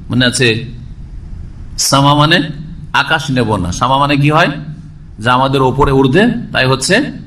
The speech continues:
সামা। এই জন্য বৃষ্টি বর্ষ-, বর্ষিত হয় থেকে আকাশ থেকে বলা হয়েছে। আকাশ থেকে তো বৃষ্টি বর্ষণ নয়, মেঘমালা এই তো কয়েক কিলোমিটার দূরে মাত্র, এক কিলোমিটার না, অনেক মেঘ, মেঘ আছে এক কিলোমিটার নিচে, সামান্য একটু দূর উপরে গেলে আছে, তো মেঘমালা থেকে বৃষ্টি বর্ষণ হচ্ছে। অথচ আল্লাহ বলেছে, "ওয়া আনজালা মিনাস সামায়ে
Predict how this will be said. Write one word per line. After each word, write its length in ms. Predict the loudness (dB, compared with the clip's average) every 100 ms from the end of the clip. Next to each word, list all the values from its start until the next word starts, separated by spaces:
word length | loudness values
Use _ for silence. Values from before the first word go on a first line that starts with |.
| -14 -16 -12
সামা। 400 | -6 0 2 2 2
এই 140 | 0
জন্য 220 | 2 2
বৃষ্টি 400 | 2 2 0 0
বর্ষ-, 320 | 0 0 0
বর্ষিত 380 | 0 0 0 0
হয় 100 | 0 0 -4
থেকে 440 | -2 0 2 0 -4 -12 -16 0
আকাশ 320 | 0 2 -2
থেকে 180 | -2 0
বলা 200 | 2 2
হয়েছে। 200 | 0 0
আকাশ 260 | -2 -2
থেকে 120 | 0 0
তো 80 |
বৃষ্টি 280 | 2 2 2
বর্ষণ 320 | 0 0 0
নয়, 100 | 0
মেঘমালা 460 | 2 0 0 2 4
এই 80 | 2
তো 100 | 0
কয়েক 220 | 0 0 -2
কিলোমিটার 460 | -4 -2 -2 -2
দূরে 180 | 0 0
মাত্র, 400 | 0 -4 -4 -6 -6 -10 -2
এক 240 | 0 0
কিলোমিটার 420 | -2 -4 -2 -2 0
না, 80 |
অনেক 300 | 2 2 2
মেঘ, 260 | 0 -2 -2
মেঘ 220 | -2 2
আছে 200 | 2 2
এক 160 | 0 0
কিলোমিটার 380 | -4 -2 -4 -4
নিচে, 240 | -4 -2
সামান্য 360 | 0 2 0 -2
একটু 200 | -4 -4
দূর 220 | -4 -4
উপরে 260 | 0 0
গেলে 240 | 2 2 0
আছে, 200 | -2 -6 -10 -12 -12 -12 -10 0
তো 80 |
মেঘমালা 460 | 2 4 4 2 2
থেকে 160 | 2 2
বৃষ্টি 300 | 2 0 0
বর্ষণ 280 | 0 0
হচ্ছে। 260 | 0 0 2
অথচ 320 | 0 0 0
আল্লাহ 300 | 2 2 2
বলেছে, 260 | 2 0 2
"ওয়া 120 | 2
আনজালা 340 | 2 2 0
মিনাস 280 | 0 0 0
সামায়ে 640 | 0 2 4 6 6 4